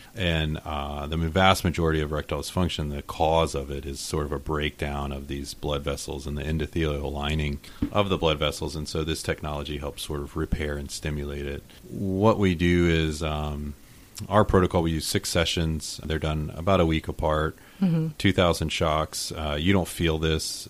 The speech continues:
Speaker 1: It takes about fifteen minutes. Uh, they're just pulsations to the penis and around the area. And, um, you know, most men will start seeing results somewhere in the first couple of months, um,
Speaker 2: Hmm.
Speaker 1: throughout the treatment.
Speaker 2: So it's
Speaker 1: Um,
Speaker 2: weekly for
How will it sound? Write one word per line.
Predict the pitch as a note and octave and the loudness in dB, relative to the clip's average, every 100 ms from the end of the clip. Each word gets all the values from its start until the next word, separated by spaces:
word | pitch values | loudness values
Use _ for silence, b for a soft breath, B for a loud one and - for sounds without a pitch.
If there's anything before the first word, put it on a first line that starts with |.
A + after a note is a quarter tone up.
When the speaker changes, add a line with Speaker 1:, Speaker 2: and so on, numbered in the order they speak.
| - | -16
Speaker 1:
It | - | -8
takes | E2 C#2+ | -6 -6
about | D2+ D2 | -6 -6
fifteen | - E2 - D#2+ D2+ | -4 -8 -4 -2 -2
minutes. | D2+ D2 D2+ - - | -2 -4 -6 -10 -10
Uh, | D#2 | -8
they're | D2 D2 | -6 -6
just | D2+ - | -6 -4
pulsations | D#2 - D#2 D2+ D#2+ D#2 - - B - | -4 -2 -2 -2 -2 -4 -6 -12 B 2
to | G2 | 4
the | F2 | 6
penis | F#2+ E2+ E2+ - | 4 4 4 2
and | E2 | 0
around | D2+ D2+ D2+ | 0 0 0
the | D2 | -2
area. | D2+ D2+ D2+ D2 D2 - B B B B | -2 0 -2 -2 -4 -8 B B B B
And, | F#2+ D#2+ D2+ D2 D2 D2 - | -6 -2 0 -2 -2 -6 -6
um, | D2+ D2 D2 D2 D2 D2+ - - - | -4 -4 -4 -6 -8 -12 -16 -16 -4
you | F#2 | 0
know, | F2 E2+ E2+ F#2 | 4 2 0 -4
most | G#2 G2 F#2 F#2+ - | -4 2 4 4 4
men | F#2+ F2 E2 | 4 6 4
will | |
start | - F2 - | 2 0 0
seeing | F2 D#2+ | 0 2
results | D#2+ D2 D#2 D#2 - | 0 0 2 0 0
somewhere | - - - - A2 A2 G#2+ G#2+ G2+ | -6 -6 -6 -2 2 4 6 6 6
in | F2+ | 4
the | |
first | E2 F#2 F2 - | 2 0 0 0
couple | F2 - F2 | 0 2 0
of | D#2 | 2
months, | D#2+ F2 - - - | 0 0 -4 -8 -8
um, | E2+ D#2+ D#2+ D#2+ | -4 -2 0 0
Speaker 2:
Hmm. | E2 F#3 | 0 0
Speaker 1:
throughout | F2 E2+ E2 | 2 2 2
the | - | -2
treatment. | - E2 F2 E2+ B B B | -2 0 0 -2 B B B
Speaker 2:
So | E2 D#2 D#2 | -4 0 0
it's | F3+ | 2
Speaker 1:
Um, | F#3 | 4
Speaker 2:
weekly | G3 F#3+ E3+ | 4 2 -4
for | F3 | -4